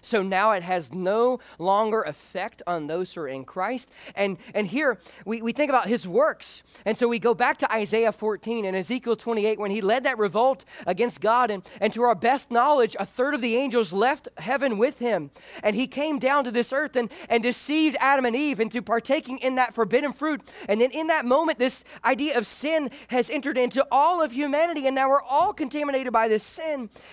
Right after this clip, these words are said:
And then the devil's plan throughout all the generations was to stop the Messiah from coming. And so we read about this where he was trying to kill God's man Moses in Exodus.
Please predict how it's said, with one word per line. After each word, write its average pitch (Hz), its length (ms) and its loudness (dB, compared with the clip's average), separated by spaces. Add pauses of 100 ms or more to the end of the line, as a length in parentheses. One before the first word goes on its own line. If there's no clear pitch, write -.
(100)
And 254 120 0
then 311 240 -2 (140)
the 226 120 -2
devil's 294 400 0
plan 277 340 -2
throughout 285 480 0
all 311 260 4
the 294 100 -4
generations 277 420 0 (1300)
was 226 300 0
to 269 280 -4
stop 285 520 2
the 269 80 0
Messiah 262 500 0
from 233 220 -4
coming. 262 480 -2 (680)
And 226 140 -2
so 269 140 2
we 262 100 2
read 285 220 0
about 254 240 2
this - 340 2 (220)
where 233 340 2 (220)
he 254 120 0
was 240 180 0
trying 269 320 2
to 254 80 -4
kill 277 260 0
God's 262 400 2
man 269 280 0
Moses 254 600 0
in 240 120 -2
Exodus. 247 680 -6